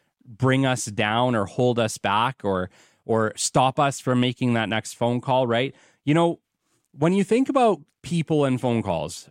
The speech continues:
um, you know, we all struggle with cold calls. I've been in business development now for, like, twelve plus years, and there are still days where I absolutely hate making cold calls. I struggle to pick up and make that first three or four calls.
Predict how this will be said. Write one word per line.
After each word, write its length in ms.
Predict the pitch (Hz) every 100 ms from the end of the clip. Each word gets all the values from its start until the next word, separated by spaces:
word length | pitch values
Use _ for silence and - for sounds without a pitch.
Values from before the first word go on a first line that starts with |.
| _
um, 420 | 113 110 143 107 -
you 100 | 135
know, 100 | 143
we 140 | 139
all 160 | 165 185
struggle 320 | - 117 90
with 140 | 87 -
cold 220 | 82 82
calls. 240 | 78 87
I've 160 | 113 131
been 80 | 151
in 100 | 131
business 320 | 131 135 120
development 340 | 113 117 113
now 140 | 113 113
for, 180 | 113
like, 200 | 101 95
twelve 280 | - 110 110
plus 260 | - 110 -
years, 360 | 123 107 92 -
and 460 | 107 104 104 98
there 220 | 104 113 113
are 40 |
still 220 | - 127
days 300 | 113 131 110
where 160 | 101 92
I 160 | 101
absolutely 480 | 104 110 - 107 98
hate 240 | 104 104 85
making 300 | 104 113 104
cold 240 | 127 165
calls. 260 | - 85 -
I 180 | 107 113
struggle 420 | - 120 139 117
to 80 | 92
pick 200 | 120 123
up 160 | 123
and 120 | 110
make 180 | 110 113
that 200 | 107 104
first 300 | - 107 -
three 200 | 110 110
or 100 | 107
four 220 | - 104
calls. 420 | 98 160 185 92